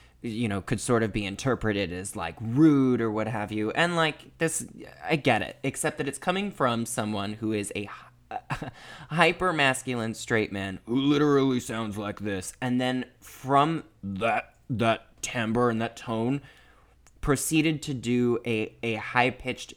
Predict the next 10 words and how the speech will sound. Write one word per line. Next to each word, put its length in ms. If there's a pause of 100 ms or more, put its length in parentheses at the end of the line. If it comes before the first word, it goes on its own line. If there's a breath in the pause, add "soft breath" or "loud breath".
impersonation 1000
of 260
what 240
I 100
had 220
said 480
to 480 (260)
my 240
face. 600 (500 loud breath)
And 460